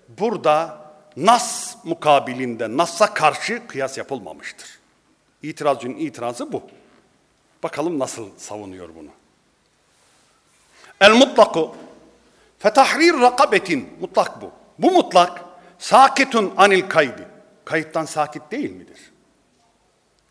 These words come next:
Sakit derken ya kayıt yok orada. Yani ayeti kerime fe tahrir rakabetin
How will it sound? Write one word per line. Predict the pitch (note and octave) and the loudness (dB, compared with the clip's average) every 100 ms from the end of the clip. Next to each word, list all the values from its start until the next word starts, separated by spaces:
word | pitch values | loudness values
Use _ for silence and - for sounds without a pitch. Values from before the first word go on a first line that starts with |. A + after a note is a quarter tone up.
| _ | _
Sakit | D#3+ F3 A3+ A3 | 0 0 -2 -2
derken | A3+ G#3 C#4 E4+ D#4+ - - _ _ _ _ _ _ - | 0 2 2 0 -8 -20 -20 _ _ _ _ _ _ -4
ya | B2+ D3 - | 0 0 -2
kayıt | - D#3+ F#3 D#3 | -8 -6 -6 2
yok | A#3+ D4+ | 4 6
orada. | F#4 D4+ F#3 - - - - D3 | 4 6 4 2 -14 -20 -6 4
Yani | F3+ F#3+ F#3+ D3+ - - F3 | 6 6 4 2 -4 0 6
ayeti | G3+ A#3+ B3 | 8 6 2
kerime | - A3+ B3+ | 2 4 4
fe | C4 A#3 | 2 4
tahrir | B3 - C4 D#4 A#3 | 2 2 0 0 4
rakabetin | A3 A3 G#3+ - G3+ C#3+ | 4 4 2 2 0 -8